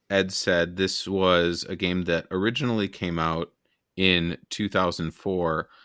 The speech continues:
but, um, in the last few years had a third edition kind of refresh with some spruced up graphic design come out. Uh,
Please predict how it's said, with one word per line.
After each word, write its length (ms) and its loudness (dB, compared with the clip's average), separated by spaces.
but, 400 0
um, 460 -2
in 120 -2
the 120 0
last 600 -2
few 220 -2
years 300 2
had 280 0
a 300 0
third 200 0
edition 640 0
kind 200 0
of 140 -6
refresh 680 0
with 180 -2
some 320 0
spruced 460 0
up 160 4
graphic 400 2
design 600 0
come 260 -4
out. 320 0
Uh, 520 6